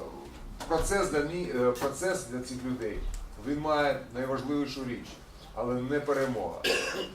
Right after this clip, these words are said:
Е, і в цьому напрямку хочу сказати, ми повинні відверто,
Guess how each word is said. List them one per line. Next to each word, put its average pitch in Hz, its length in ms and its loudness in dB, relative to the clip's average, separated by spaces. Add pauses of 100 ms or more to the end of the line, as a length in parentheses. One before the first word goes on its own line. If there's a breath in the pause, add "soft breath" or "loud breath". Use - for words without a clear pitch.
(220)
Е, 127 460 4
і 120 40 2
в 123 60 -4
цьому 180 220 0
напрямку 156 520 2
хочу 139 200 -4
сказати, 127 640 2 (480)
ми 147 100 2
повинні 135 560 -2 (360)
відверто, 127 540 2